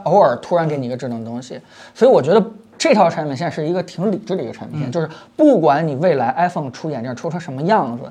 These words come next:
Speaker 1: 它这种产品线都是一直存在的，
Speaker 2: 嗯。
Speaker 1: 就是以不变应万变这样的一个，
Speaker 2: 啊。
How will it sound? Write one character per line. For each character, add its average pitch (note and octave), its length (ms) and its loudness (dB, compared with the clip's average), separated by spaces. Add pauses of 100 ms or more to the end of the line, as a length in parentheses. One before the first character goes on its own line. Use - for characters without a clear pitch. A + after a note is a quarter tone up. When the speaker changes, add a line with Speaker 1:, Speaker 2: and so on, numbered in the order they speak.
(220)
Speaker 1:
它 G#3 140 2 (160)
这 C4 160 6
种 C3+ 140 -2
产 B2+ 160 -8
品 C3+ 80 -8
线 C3 160 -8
都 D3 140 -6
是 D#3 80 -6 (140)
一 G3 120 -2
直 D#3+ 140 -4
存 A2+ 200 -12
在 G#2 80 -10
的， D2+ 260 -10
Speaker 2:
嗯。 D3+ 80 -8
Speaker 1:
就 F#3+ 80 -4
是 F#3+ 140 -2
以 C3 120 -4
不 C3+ 160 -8
变 G3 160 0
应 F#3+ 100 0
万 F#3 180 0
变 G3+ 140 2
这 D3 60 -4
样 A#2+ 140 -4
的 A2 80 -10
一 A2 120 -10
个， A2+ 280 -8
Speaker 2:
啊。 D3 320 -14